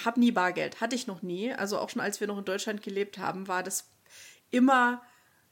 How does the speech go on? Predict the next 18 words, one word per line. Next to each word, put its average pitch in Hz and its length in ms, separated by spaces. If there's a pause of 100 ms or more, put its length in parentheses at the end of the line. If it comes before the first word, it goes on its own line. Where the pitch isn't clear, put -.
(640)
nie 247 240
vorhanden. 185 560
Also 180 280
wirklich, 202 480
mein 196 180
Portemonnaie 220 500
hatte 214 220
vielleicht 202 460
mal 202 140
ein 202 180
oder 196 200
zwei 190 280
Euro 185 480 (160)
in 190 160
Kleingeld 185 680
und 196 200
das 185 200
war's. 175 400